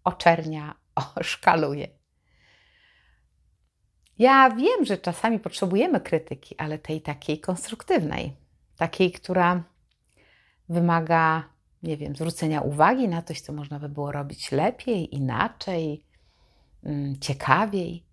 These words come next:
Taka krytyka rozwija, ona służy czemuś. Ona napędza nasz rozwój. Ale w tym przypadku ten rodzaj krytyki, o której ja dzisiaj mówię,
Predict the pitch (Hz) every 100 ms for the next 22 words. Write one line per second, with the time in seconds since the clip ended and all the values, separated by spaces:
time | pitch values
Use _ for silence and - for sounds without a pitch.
0 | _ - 170 175 180 175 175 180 180 208
1 | 320 254 - - - 143 135 - 160 139
2 | - 139 - 135 - - _ _ _ _
3 | _ _ - 151 151 139 175 160 156 151
4 | 151 143 - - - _ _ - 220 320
5 | 170 - - - _ _ _ _ - 156
6 | 143 - 190 214 - - 131 131 - -
7 | 180 208 _ _ _ - 156 143 180 247
8 | 196 - 147 - 139 139 160 - 160 160
9 | 160 - 175 147 143 156 175